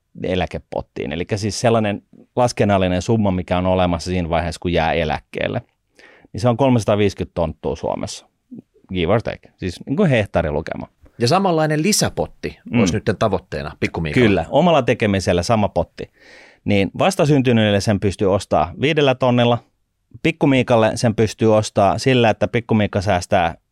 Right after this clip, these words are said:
Speaker 1: keskimäärin kaksisataa euroa kuukaudessa kymmenen vuotta ja sitten lopettaa säästämisen ihan kokonaan.
Speaker 2: Siis
Speaker 1: Ja antaa vaan rahoja kasvaa.
Speaker 2: Eli nyt ottaa semmoisen kymmenen vuoden sporttispurtin.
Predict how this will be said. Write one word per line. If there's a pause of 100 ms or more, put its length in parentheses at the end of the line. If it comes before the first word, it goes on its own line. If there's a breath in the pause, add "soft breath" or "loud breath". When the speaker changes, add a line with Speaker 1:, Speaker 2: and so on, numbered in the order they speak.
(160)
Speaker 1:
keskimäärin (720)
kaksisataa
euroa
kuukaudessa
kymmenen
vuotta
ja
sitten
lopettaa
säästämisen (180)
ihan
kokonaan. (580)
Speaker 2:
Siis (100)
Speaker 1:
Ja
antaa
vaan
rahoja
kasvaa. (680 soft breath)
Speaker 2:
Eli
nyt
ottaa
semmoisen (1000 loud breath)
kymmenen
vuoden
sporttispurtin.